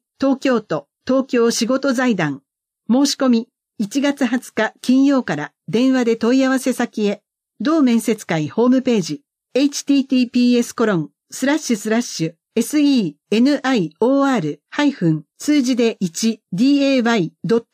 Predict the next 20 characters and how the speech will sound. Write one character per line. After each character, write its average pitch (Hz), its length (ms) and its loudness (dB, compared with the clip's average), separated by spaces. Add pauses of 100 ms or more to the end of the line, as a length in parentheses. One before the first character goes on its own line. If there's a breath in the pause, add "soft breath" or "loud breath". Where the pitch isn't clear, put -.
(1300)
か 226 120 -4
ら 262 120 2
も 214 280 0
申 180 160 2
し - 80 -4
込 196 100 -4
め 185 140 2
ま 185 140 0
す。 - 220 -16 (340)
先 226 220 0
着 220 220 -2
順。 196 260 -4 (480)
問 269 180 2
い 277 60 2
合 262 60 0
わ 247 80 0
せ、 220 260 -4 (320)
シ - 240 0
ニ 277 180 4
ア 180 140 -4